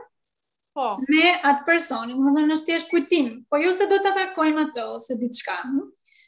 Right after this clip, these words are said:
Speaker 1: Po.
Speaker 2: Është në fakt edhe njerëzit kur na vdes njeri ose këto neve qajm, apo jo, ose mërzitemi, sepse, ë, është ndarje. Ti po
Speaker 1: Po.
Speaker 2: ndahesh. Është ndarje, është si më thënë, lam të mirë,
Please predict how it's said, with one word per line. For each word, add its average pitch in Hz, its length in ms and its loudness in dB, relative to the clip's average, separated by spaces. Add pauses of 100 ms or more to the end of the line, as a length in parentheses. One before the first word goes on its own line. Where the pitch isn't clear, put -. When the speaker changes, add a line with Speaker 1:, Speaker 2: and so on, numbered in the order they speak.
(220)
Speaker 1:
Po. 202 120 -8
Speaker 2:
Është 415 260 4
në 415 100 4
fakt 427 260 4
edhe 381 180 6
njerëzit 381 400 4
kur 320 140 -2
na 320 120 2
vdes 370 280 4
njeri 349 260 0
ose 330 200 -4
këto 359 200 -4
neve 330 240 -2
qajm, 277 420 0
apo 262 160 0
jo, 285 120 2
ose 277 200 -4
mërzitemi, 285 640 0
sepse, 339 400 -2 (920)
ë, 269 80 0 (320)
është 294 240 0
ndarje. 339 520 4 (1040)
Ti 302 100 -2
po 330 100 -4
Speaker 1:
Po. 311 80 2
Speaker 2:
ndahesh. 302 480 2 (1300)
Është 269 180 -6
ndarje, 277 320 0
është 240 140 -6
si 277 60 0
më 285 140 2
thënë, 294 200 2
lam 294 180 0
të 302 80 -6
mirë, 294 300 0